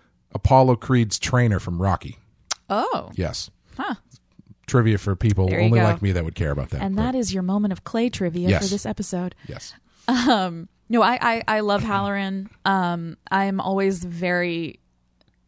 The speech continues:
Speaker 2: sad when he gets killed.
Speaker 1: So that's the thing that I'm, that I find so interesting about him is 'cause I forgot how much time they spend on Dick Halloran traveling.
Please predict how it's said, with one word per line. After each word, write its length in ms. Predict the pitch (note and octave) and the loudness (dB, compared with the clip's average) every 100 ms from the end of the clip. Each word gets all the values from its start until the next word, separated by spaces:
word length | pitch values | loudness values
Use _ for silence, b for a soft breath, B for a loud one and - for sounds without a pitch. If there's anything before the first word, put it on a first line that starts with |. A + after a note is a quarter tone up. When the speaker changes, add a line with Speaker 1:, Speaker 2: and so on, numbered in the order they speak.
| _ | _
Speaker 2:
sad 920 | - - - F#3+ E3+ D#3+ D3+ D#3+ F3 - _ _ _ _ - | -8 -6 -2 -2 0 -2 -4 -6 -10 -12 _ _ _ _ -12
when 260 | G3 F3 F3+ | -6 -4 -4
he 160 | F3 | -8
gets 260 | - - - | -12 -12 -10
killed. 400 | - - C3+ - _ | -12 -12 -16 -18 _
Speaker 1:
So 200 | - E3 | -4 0
that's 220 | E3 G#3 | 2 0
the 100 | - | -2
thing 180 | F3+ F#3 | -4 -2
that 80 | D#3+ | 0
I'm, 100 | C#3+ | -2
that 160 | C3 C3+ | 2 2
I 60 | B2 | 2
find 260 | - C3 | 0 0
so 140 | - A#2+ | 0 0
interesting 400 | B2 A#2+ A2 G2 | 0 -2 0 0
about 260 | G2 F#2+ | 0 0
him 200 | F#2+ F#2+ | 0 -2
is 140 | F2 E2+ | -2 -4
'cause 240 | B2 G#2 - | -2 -2 2
I 260 | B2 F3 | 4 4
forgot 760 | G#3 - D3+ A2+ G#2+ G#2+ B2+ - B2+ | 2 0 -2 0 2 2 2 -2 -18
how 200 | - C3+ | -4 0
much 280 | C3+ B2 - | 2 2 -2
time 380 | - A#2+ B2 B2 | -2 0 2 2
they 140 | A2+ | 2
spend 520 | G2+ - A2+ A#2 C3+ C#3 b b b | 0 0 2 2 0 -4 b b b
on 220 | A#2 G#2+ | 0 2
Dick 280 | F#2 C3 - | 2 2 4
Halloran 480 | C#3 C3 C#3+ C#3 F2+ | 4 6 6 6 2
traveling. 600 | - G2 G#2+ C#3+ G3+ G#3+ | 0 2 4 2 2 -2